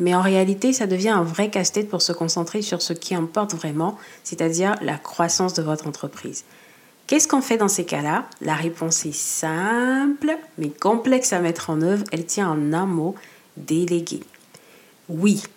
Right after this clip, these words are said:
je sais. Déléguer, ça fait peur. Déléguer,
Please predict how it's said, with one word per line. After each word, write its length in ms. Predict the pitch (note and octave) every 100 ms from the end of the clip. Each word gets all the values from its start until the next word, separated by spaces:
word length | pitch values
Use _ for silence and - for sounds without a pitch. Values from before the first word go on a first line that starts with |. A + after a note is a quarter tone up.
| -
je 140 | D#3 D3
sais. 300 | - - - - - - -
Déléguer, 640 | D3+ G#3 G#3 G3+ A3+ A#3+
ça 160 | - F#3
fait 160 | E3+
peur. 320 | D#3+ C#3 A#2+ - - -
Déléguer, 720 | E3 E3+ F3 E3+ F#3+ G#3 A3